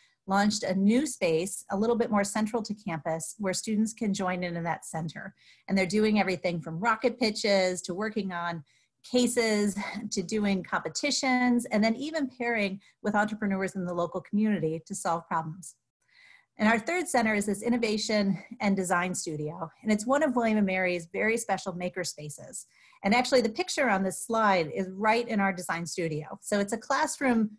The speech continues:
that you may not think that you would find in a business school setting, but it really lets our students be creative. And anytime I'm going in there, I have no idea how it's gonna be set up. It changes from day to day based on the different faculty and the classes that are being taught in there.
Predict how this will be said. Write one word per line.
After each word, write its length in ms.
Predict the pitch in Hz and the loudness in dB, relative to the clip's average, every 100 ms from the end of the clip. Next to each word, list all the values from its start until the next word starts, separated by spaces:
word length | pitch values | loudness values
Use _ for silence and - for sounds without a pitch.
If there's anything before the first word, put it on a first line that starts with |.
| _ - | _ -6
that 140 | 214 | 2
you 60 | 262 | 4
may 220 | 302 349 | 4 2
not 300 | 339 262 - | 2 0 2
think 180 | 240 247 | 2 2
that 160 | 208 | 0
you 80 | 220 | 0
would 160 | 208 190 | -2 -2
find 320 | 202 202 190 | 0 0 0
in 80 | 180 | -2
a 60 | |
business 360 | 170 170 185 170 | -4 -4 -4 -6
school 200 | - 165 | -8 -10
setting, 500 | - 165 160 202 165 _ _ _ | -4 -4 -4 -8 -10 _ _ _
but 80 | 214 | 2
it 120 | 214 | 2
really 320 | 220 269 277 | 0 0 2
lets 220 | 262 220 214 | 2 2 0
our 100 | 196 | 0
students 400 | - 190 180 - | -2 -4 -4 -6
be 120 | 175 | -8
creative. 600 | - 160 156 151 151 - - | -6 -4 -2 -2 -6 -10 -8
And 100 | 202 | -6
anytime 500 | 196 254 285 262 254 | 0 2 2 2 2
I'm 120 | 233 214 | 4 4
going 220 | 208 202 | 4 4
in 120 | 190 | 2
there, 180 | 185 175 | 2 2
I 80 | 160 | 2
have 120 | 175 | 2
no 320 | 208 247 254 | 2 4 4
idea 260 | 240 208 196 | 4 2 0
how 140 | 190 | 0
it's 120 | 180 | -2
gonna 160 | 190 175 | -4 -4
be 120 | 175 | -6
set 240 | - 165 | -4 -4
up. 160 | 170 156 | -4 -6
It 80 | - | -10
changes 400 | - 214 214 214 | -2 4 4 4
from 140 | 214 185 | 0 0
day 160 | 180 | 0
to 100 | 180 | 0
day 360 | 175 170 170 170 _ _ _ | 0 0 0 -4 _ _ _
based 220 | 196 196 | 0 2
on 100 | 208 | 2
the 80 | 190 | 2
different 300 | 185 190 170 | 0 -4 -4
faculty 560 | 202 196 214 202 202 175 | 2 2 2 -4 -2 -2
and 80 | 170 | -4
the 40 | |
classes 460 | - 165 165 185 151 | 0 2 2 -4 -4
that 140 | 165 | -2
are 60 | 160 | 0
being 320 | 160 156 160 | -2 -2 -8
taught 280 | - 151 151 | -6 -6 -6
in 100 | 160 | -6
there. 260 | 151 143 | -4 -4